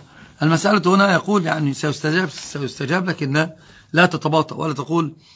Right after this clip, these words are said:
يعني: "دعوت فلم يستجب لي"، لا تتعجل، فإن الت-، التعجل في ذلك سبب لحرمانك من إجابة الدعاء. وهذه فيها فضل الدعاء، وأن الدعاء من أفضل العبادات،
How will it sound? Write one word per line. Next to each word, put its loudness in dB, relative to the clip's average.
يعني: -2
"دعوت 2
فلم -2
يستجب -4
لي"، -4
لا -2
تتعجل، -4
فإن -2
الت-، -4
التعجل 0
في -6
ذلك -2
سبب 0
لحرمانك -2
من -2
إجابة -2
الدعاء. -8
وهذه 6
فيها 2
فضل -2
الدعاء، -2
وأن -2
الدعاء -4
من -6
أفضل -4
العبادات، -4